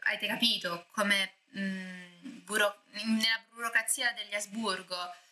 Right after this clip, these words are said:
nel settantuno, nel settantaquattro muore, eh, Teresa, eh, Blasco, muore sua moglie. Eh,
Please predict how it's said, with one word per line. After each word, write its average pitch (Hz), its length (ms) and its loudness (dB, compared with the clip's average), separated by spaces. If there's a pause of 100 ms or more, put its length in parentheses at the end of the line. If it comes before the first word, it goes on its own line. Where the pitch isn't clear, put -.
(140)
nel 240 360 2
settantuno, 220 960 0
nel 466 240 4
settantaquattro 254 1200 0 (1300)
muore, 370 840 4
eh, 233 1120 4
Teresa, 254 680 2 (460)
eh, 208 220 0
Blasco, 240 840 0
muore 247 300 4
sua 226 160 -8
moglie. 202 760 2 (960)
Eh, 214 1400 4